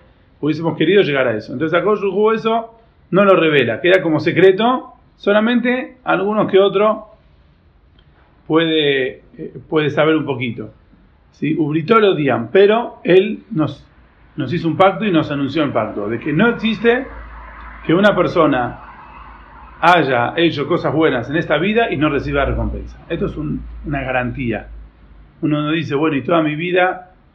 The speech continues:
me esforcé y fui tzadik y todo, y al final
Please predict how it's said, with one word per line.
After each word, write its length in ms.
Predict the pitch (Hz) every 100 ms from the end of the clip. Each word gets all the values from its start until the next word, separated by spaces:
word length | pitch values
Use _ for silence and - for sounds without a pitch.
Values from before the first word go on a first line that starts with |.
| _ -
me 140 | 139
esforcé 680 | 123 - 131 147 170 170 165
y 100 | 147 143
fui 340 | 151 143 131
tzadik 600 | 123 117 120 165 160 147
y 100 | 143
todo, 400 | 165 214 233 - 214
y 80 |
al 100 | 170
final 520 | - 202 247 254 240